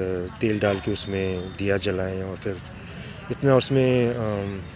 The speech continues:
अ, क्या बोलते हैं इसमें, patience नहीं है ये सब करने की। तो क्या करता है वो सिर्फ Chinese light लेके आता है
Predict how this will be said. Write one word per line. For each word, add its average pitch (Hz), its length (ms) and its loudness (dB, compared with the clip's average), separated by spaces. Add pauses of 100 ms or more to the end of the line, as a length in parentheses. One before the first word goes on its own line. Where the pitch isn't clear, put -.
(600)
अ, 107 200 -8
क्या 110 140 0
बोलते 104 280 -2
हैं 104 80 -2
इसमें, 110 300 -4
patience 127 520 4
नहीं 110 200 2
है 104 240 0 (360)
ये 101 40 -6
सब 117 160 -2
करने 110 280 2
की। 127 120 0
तो 143 280 4
क्या 139 160 8
करता 131 240 2
है 151 60 6
वो 160 60 4
सिर्फ - 280 0
Chinese 131 340 4
light 127 180 4
लेके 120 220 2
आता 117 200 0
है 131 140 -6